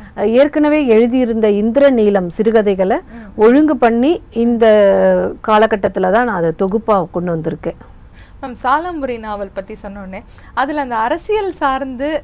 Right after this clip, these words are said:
Speaker 2: ஒரு, ம், ஒரு particular பீரியடை வந்து நீங்க பேசியிருக்கீங்க இல்லையா நாவல்? அரசியல் குறித்த பார்வை உங்களுக்கு என்னவா இருக்கு? ஏன்னா உங்கள-, உங்களோட அப்பா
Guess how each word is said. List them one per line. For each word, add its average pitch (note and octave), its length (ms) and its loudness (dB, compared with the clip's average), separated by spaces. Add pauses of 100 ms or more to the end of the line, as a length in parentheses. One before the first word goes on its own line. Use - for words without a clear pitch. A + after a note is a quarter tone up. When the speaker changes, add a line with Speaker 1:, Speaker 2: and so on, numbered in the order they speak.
Speaker 2:
ஒரு, A3 240 -12 (400)
ம், G#3+ 240 -18
ஒரு A3 200 -8 (340)
particular C4 500 -4
பீரியடை C#4+ 440 -2
வந்து A3 240 -10
நீங்க A3 280 -10
பேசியிருக்கீங்க G#3 500 -8
இல்லையா E3+ 240 -10
நாவல்? F3 380 -10 (140)
அரசியல் F#4 480 0
குறித்த E4 360 -4
பார்வை B3 440 -2
உங்களுக்கு G#3+ 380 -10
என்னவா A#3+ 380 -6
இருக்கு? F#3+ 300 -10
ஏன்னா G#3 160 -8 (200)
உங்கள-, A3+ 480 -8
உங்களோட A#3+ 340 -8
அப்பா A#3 360 -2